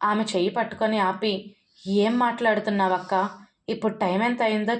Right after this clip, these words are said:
చూసావా? పదకొండు అవుతుంది. ఈ టైమ్ అప్పుడు ఆయన ఎందుకు వస్తారు?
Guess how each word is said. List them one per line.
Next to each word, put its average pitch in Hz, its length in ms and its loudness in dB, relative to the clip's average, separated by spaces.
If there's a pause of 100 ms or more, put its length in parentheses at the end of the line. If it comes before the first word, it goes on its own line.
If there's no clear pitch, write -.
చూసావా? 196 500 2 (440)
పదకొండు 202 420 2
అవుతుంది. 196 440 2 (460)
ఈ 214 140 0
టైమ్ 226 280 0
అప్పుడు 247 240 0
ఆయన 196 260 0
ఎందుకు 233 260 -2
వస్తారు? 208 520 0